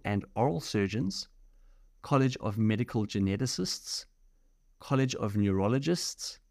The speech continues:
College of Neurosurgeons, College of Nuclear Physicians, College of Obstetricians and Gynecologists, College of Ophthalmologists,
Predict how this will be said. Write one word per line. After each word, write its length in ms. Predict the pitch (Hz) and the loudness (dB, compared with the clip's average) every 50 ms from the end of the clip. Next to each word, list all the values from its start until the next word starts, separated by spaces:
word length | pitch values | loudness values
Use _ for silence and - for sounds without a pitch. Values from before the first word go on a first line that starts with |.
| _ _ _ _ _ _ _ _ _ _ _ _ | _ _ _ _ _ _ _ _ _ _ _ _
College 380 | - - 175 180 175 165 147 - - | -4 0 2 2 4 2 0 -2 -2
of 160 | 135 123 113 | -2 -2 0
Neurosurgeons, 1080 | 113 110 107 113 127 147 160 156 - - - 101 98 95 104 113 151 180 - - - - _ _ _ _ _ _ _ _ _ _ _ _ _ | 2 2 4 4 4 4 2 0 0 2 2 2 2 2 0 0 0 -2 -4 -6 -10 -14 _ _ _ _ _ _ _ _ _ _ _ _ _
College 420 | - - - 135 135 139 135 131 - - | -10 0 2 4 4 4 2 0 -2 -2
of 220 | - 107 101 92 | 0 0 2 4
Nuclear 400 | 107 107 113 123 120 - - 120 | 4 4 4 4 2 2 0 0
Physicians, 840 | 101 - - 101 95 101 107 101 - - 151 175 196 190 - - - - _ _ _ _ _ _ _ - - - _ | 0 2 0 0 0 0 0 -2 0 0 2 2 2 2 0 -4 -8 -12 _ _ _ _ _ _ _ -20 -20 -20 _
College 400 | - - - 165 160 165 160 156 - - | -12 -2 2 4 4 4 2 0 0 0
of 180 | - 120 - - - | 0 0 0 0 -2
Obstetricians 720 | 127 - - - 120 - - 135 123 - 127 120 110 - | -4 -2 -2 -4 -4 -2 0 -2 0 2 2 2 0 0
and 200 | - 107 107 107 | 0 0 0 0
Gynecologists, 1040 | - 104 104 98 95 - - - 117 131 147 147 151 202 196 - - - - - - - _ _ _ _ _ _ _ _ _ _ _ _ _ _ _ _ - | 0 0 0 0 -2 -4 -2 0 0 0 0 0 -2 -2 -2 -4 -6 -8 -10 -12 -12 -14 _ _ _ _ _ _ _ _ _ _ _ _ _ _ _ _ -4
College 360 | - - 175 170 170 151 147 - | 2 4 4 4 4 2 0 -2
of 180 | - 127 - - - | -4 -4 -4 -4 -6
Ophthalmologists, 1080 | 127 - - - 123 113 104 104 120 143 156 151 160 185 175 - - - - - | -6 -6 -4 -2 0 2 2 2 2 0 0 2 0 0 0 0 -4 -10 -12 -14